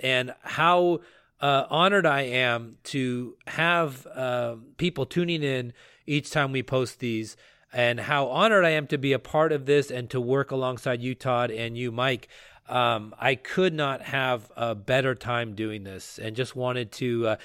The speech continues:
and he just posted here, "Ten thousand five hundred tomorrow." So, um, I, I just wanna give a shout out to both of you, uh, Mister Ferguson, for being such a great producer and keeping us on our toes. And Todd,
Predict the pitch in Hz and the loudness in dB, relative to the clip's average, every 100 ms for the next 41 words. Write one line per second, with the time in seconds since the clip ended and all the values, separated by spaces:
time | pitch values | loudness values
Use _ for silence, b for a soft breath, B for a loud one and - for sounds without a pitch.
0 | B 127 127 135 - 143 135 - 120 123 | B -6 0 0 0 0 0 0 -2 -2
1 | - 139 139 139 127 117 - 127 117 123 | -2 -4 0 0 0 -4 0 0 0 -4
2 | 117 107 113 110 110 95 90 120 113 B | -6 -8 -6 0 0 0 -4 -2 -2 B
3 | B B B - 127 123 123 123 - 147 | B B B -2 4 4 4 -2 -2 0
4 | 139 143 135 147 151 156 147 127 143 127 | 2 0 2 -2 0 0 0 2 0 2
5 | 156 147 143 127 135 139 147 139 143 139 | 4 4 4 0 4 2 2 2 2 0
6 | 123 127 120 120 - 135 - 135 151 143 | 0 -2 -4 -10 -6 -4 -4 0 2 2
7 | 131 135 135 120 131 123 139 - 120 127 | 0 -2 -2 0 -2 -2 -4 -4 -2 0
8 | 135 - 127 127 131 - 135 127 B B | 0 0 -4 -2 -2 2 2 2 B B
9 | B - 120 - 143 139 127 139 127 123 | B -10 -8 -4 -2 0 -2 -2 -2 -2
10 | - 131 127 117 107 139 135 135 | 0 0 0 -2 0 4 4 2